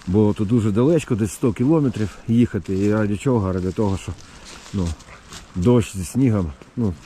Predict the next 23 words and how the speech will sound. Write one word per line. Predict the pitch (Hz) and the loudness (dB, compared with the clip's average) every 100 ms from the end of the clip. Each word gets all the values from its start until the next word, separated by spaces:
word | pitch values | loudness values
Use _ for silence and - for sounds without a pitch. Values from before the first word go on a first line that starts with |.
| - - | -20 -8
гарно, | 104 123 123 110 | -2 0 -2 -4
що | 120 | -2
зараз | 143 165 113 120 | -2 0 -2 0
не | 110 | 0
йде, | 101 98 90 | 0 -2 0
не | 110 | 0
лє | 107 120 | 2 2
на | 107 | 2
голову | 98 104 90 82 73 - - - - - - - | 2 2 0 -2 -6 -12 -20 -20 -20 -20 -14 -2
і | |
не | 104 107 | 2 2
сипить. | - 104 87 - - - - | 0 -2 -2 -8 -16 -20 -12
Але... | - 101 135 151 - - - - - - - - - - - - - - - - | -2 0 0 -2 -8 -20 -20 -20 -20 -20 -20 -18 -18 -16 -16 -16 -14 -14 -12 -2
Тому | 160 214 147 | 0 4 4
і | |
вирішили | 117 127 98 98 92 - - - - - - - - | 4 2 0 -2 -4 -6 -16 -20 -20 -20 -20 -14 -2
неподалечку | 104 104 95 104 107 - 90 76 - - | 0 2 2 4 2 -2 -8 -8 -12 -6
від | 90 | -6
Франика | - 156 156 - 113 - - - - - - - - | -2 -2 0 -2 -4 -6 -16 -20 -20 -20 -20 -20 -6
поїхати | 87 113 127 98 92 82 - - | 0 2 2 -2 -4 -6 -12 -14
погуляти | 98 87 95 85 | -6 -2 0 -2
з | 82 | -6
собаками. | - 92 143 - 101 | -6 -4 -2 -2 -4